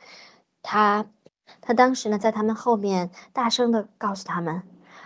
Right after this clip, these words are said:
“You cannot 垫脚尖儿。”当时作为老师的我一下子就笑了，我知道他想说，“You cannot tip-tap-toe。”但是他可能并不太会说后面的这个词语，但是他下意识的反应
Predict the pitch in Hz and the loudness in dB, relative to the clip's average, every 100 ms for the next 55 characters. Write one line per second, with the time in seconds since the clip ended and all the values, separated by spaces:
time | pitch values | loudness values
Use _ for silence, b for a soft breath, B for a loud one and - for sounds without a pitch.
0 | B 233 311 339 339 302 302 403 339 - | B 6 6 6 4 6 8 8 6 2
1 | - _ 320 311 247 185 269 285 240 _ | -18 _ 6 8 8 8 10 10 8 _
2 | _ _ _ _ B B B B - 226 | _ _ _ _ B B B B -2 2
3 | 233 233 226 220 160 185 - 208 175 165 | 2 2 2 4 2 0 -2 2 2 0
4 | 185 254 208 165 170 - 185 160 - - | 0 0 0 -2 -4 0 0 0 -4 -10
5 | _ _ - 175 185 190 190 160 185 202 | _ _ -4 2 2 2 -4 -4 -2 0
6 | 202 202 B - 240 247 233 277 - - | 0 -2 B 2 2 4 6 4 4 -4
7 | 330 277 233 - 185 - - b b b | 2 2 2 2 2 0 -8 b b b
8 | - 196 196 196 196 165 165 185 175 - | -8 -6 -4 -4 -4 -6 -4 -4 -4 -4
9 | 180 185 185 - 285 302 269 196 175 160 | -4 -4 -2 4 4 6 2 2 0 -2
10 | 147 - 131 139 107 - b b b b | -4 -8 -8 -6 -6 -10 b b b b
11 | - 240 233 233 220 359 370 285 254 233 | -2 -2 0 0 0 2 4 4 4 4
12 | 226 - 123 - 175 | 4 0 -6 -2 -4